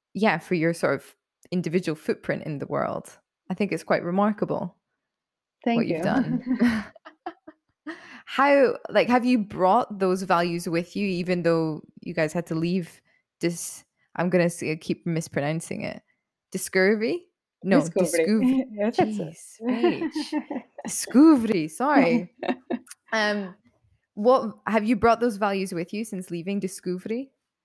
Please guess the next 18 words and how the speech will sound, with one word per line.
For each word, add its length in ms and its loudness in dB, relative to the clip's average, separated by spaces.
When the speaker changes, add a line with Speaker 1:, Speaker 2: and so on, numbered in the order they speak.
Speaker 2:
Yes, 260 4
of 160 -2
course. 520 2
And 260 -6
we 400 -2
also, 320 0
like, 160 0
we 400 -4
showing, 680 0
trying 200 0
to 100 -10
show 240 0
this 260 -2
project 480 2
around 300 -2
the 80 -4
world. 320 0
That's, 400 -8